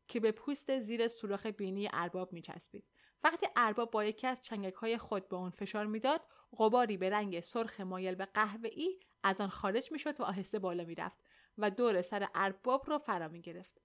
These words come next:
گفتم: "روزی یکی مصرف می‌کنه. گاهی که تو استخر اتاق پنجره داره، دوتا." به گمان من این حباب‌ها همان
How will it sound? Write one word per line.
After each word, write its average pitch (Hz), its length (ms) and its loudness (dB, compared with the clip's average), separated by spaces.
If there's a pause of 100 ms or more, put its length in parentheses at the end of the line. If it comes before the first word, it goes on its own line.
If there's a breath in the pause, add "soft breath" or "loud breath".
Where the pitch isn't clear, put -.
(300)
گفتم: 302 440 -4 (340)
"روزی 254 260 -2
یکی 262 360 -2
مصرف 175 500 -6
می‌کنه. 170 560 -10 (120)
گاهی 247 240 2
که 247 120 -6
تو - 140 -4
استخر 214 440 -2
اتاق 208 300 -4
پنجره 196 520 -2
داره، 208 300 0
دوتا." 170 380 -6 (560)
به 226 100 -6
گمان 226 420 -2
من 240 140 -2
این 233 140 -2
حباب‌ها 190 580 -2 (240 loud breath)
همان 247 260 0